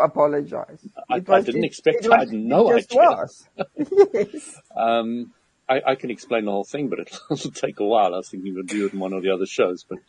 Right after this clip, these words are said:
Speaker 1: Hmm.
Speaker 2: um, there, there was another guy I was chatting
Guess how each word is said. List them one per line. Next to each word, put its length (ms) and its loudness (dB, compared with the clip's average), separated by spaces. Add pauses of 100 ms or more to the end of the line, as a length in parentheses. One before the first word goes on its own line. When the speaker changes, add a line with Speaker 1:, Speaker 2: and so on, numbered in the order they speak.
(140)
Speaker 1:
Hmm. 400 -6
Speaker 2:
um, 480 2 (380)
there, 140 2
there 160 0
was 140 0
another 240 -2
guy 180 -2
I 60 -4
was 100 -10
chatting 400 -8